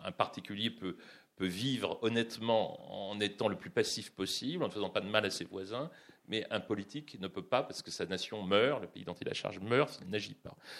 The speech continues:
Donc il est, donc, il faut agir, et donc le deuxième élément clé du gaullisme, c'est le rôle de l'État. Alors, c'est pas forcément un État immuable, un État qui ne se réforme pas.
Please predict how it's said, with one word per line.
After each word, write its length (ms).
Donc 460
il 300
est, 120
donc, 300
il 300
faut 160
agir, 400
et 80
donc 160
le 80
deuxième 360
élément 280
clé 340
du 140
gaullisme, 580
c'est 140
le 80
rôle 140
de 60
l'État. 480
Alors, 120
c'est 120
pas 100
forcément 320
un 140
État 220
immuable, 640
un 60
État 220
qui 80
ne 60
se 100
réforme 400
pas. 280